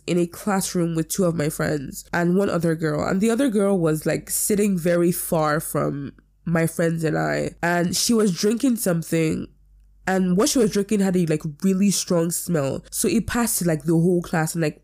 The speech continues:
the whole class was, or could smell what she was drinking. But, like, we're only four in the class. So, like, wasn't really that much of a problem. But, like, you know, eating and drinking isn't really allowed in the classes. But, like, everyone just overlooked that rule. So it was fine.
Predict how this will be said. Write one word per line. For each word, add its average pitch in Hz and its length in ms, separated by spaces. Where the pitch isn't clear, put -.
the 170 140
whole 214 120
class 196 280
was, - 460
or 175 140
could 170 320
smell 170 760
what 170 280
she - 160
was 156 140
drinking. 165 340
But, 175 60
like, 175 140
we're 185 200
only 220 240
four 165 240
in 156 80
the - 40
class. - 260
So, 175 60
like, - 200
wasn't 190 180
really 190 140
that 170 160
much 160 180
of 160 60
a 151 80
problem. - 440
But, - 100
like, - 200
you 302 80
know, 330 140
eating 320 280
and 208 140
drinking 214 300
isn't 208 200
really 196 200
allowed 156 340
in 147 120
the 151 60
classes. 156 440
But, 160 160
like, 147 240
everyone 240 260
just 196 160
overlooked 160 400
that 156 160
rule. 170 160
So 165 120
it - 20
was 160 180
fine. 165 320